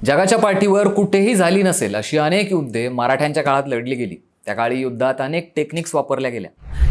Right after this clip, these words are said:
या टेक्निक्सची चर्चा जगभर केली गेली, पण यापैकी एक इंटरेस्टिंग टेक्निक होती, ती म्हणजे युद्धात दारूचे बाण वापरण्याची.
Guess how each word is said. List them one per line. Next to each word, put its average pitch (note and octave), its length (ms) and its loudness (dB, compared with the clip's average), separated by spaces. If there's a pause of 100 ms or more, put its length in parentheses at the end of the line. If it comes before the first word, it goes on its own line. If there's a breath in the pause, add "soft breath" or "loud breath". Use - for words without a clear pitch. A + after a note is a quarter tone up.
या F3 80 4
टेक्निक्सची G3 640 0
चर्चा D3+ 480 0 (100)
जगभर C3+ 320 -4 (120)
केली C#3+ 180 -4
गेली, C3 280 -6 (180)
पण A2+ 100 -14
यापैकी C#3 380 -6
एक D#3 200 -8
इंटरेस्टिंग E3 640 -4
टेक्निक - 320 -2
होती, A2 300 -16
ती C3 80 -10
म्हणजे B2+ 380 -8 (320 soft breath)
युद्धात A#2+ 380 -2 (100)
दारूचे B2 400 -4
बाण B2 280 -4
वापरण्याची. G#2 560 -10